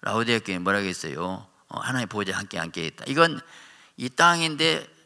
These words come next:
하늘에서 준다는 거예요. 절대 여기서 너무 칭찬 많이 받고 복받는 받아 하늘나라 받으면 더 좋잖아요. 어, 그래서 우리가 알 수 없어요. 내가 심고 내 당대에 받을 수 있지만 내 자손 때, 손자 때 받을 수가 있어요.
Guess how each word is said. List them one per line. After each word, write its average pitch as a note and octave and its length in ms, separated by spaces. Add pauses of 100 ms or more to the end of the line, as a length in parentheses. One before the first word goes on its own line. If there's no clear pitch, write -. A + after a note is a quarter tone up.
(680)
하늘에서 D3 420
준다는 F#2 400
거예요. - 160 (1300)
절대 A#3+ 920
여기서 D#3+ 340 (160)
너무 C#3 260
칭찬 D3+ 320
많이 A2 180
받고 G2+ 280
복받는 G2+ 340
받아 D#2+ 280 (300)
하늘나라 E3 400
받으면 G#2 240
더 - 160
좋잖아요. F#2+ 580 (880)
어, - 140 (480)
그래서 C3 280
우리가 G#2 580
알 B2 100
수 A2+ 140
없어요. - 240 (880)
내가 C3+ 300
심고 B2 600
내 A2 100
당대에 A2+ 460
받을 G2 180
수 G2+ 80
있지만 F#2 280
내 F#2 120
자손 A#2+ 400
때, A#2+ 220
손자 E3+ 340
때 D3+ 140
받을 G3 260
수가 G2+ 240
있어요. - 640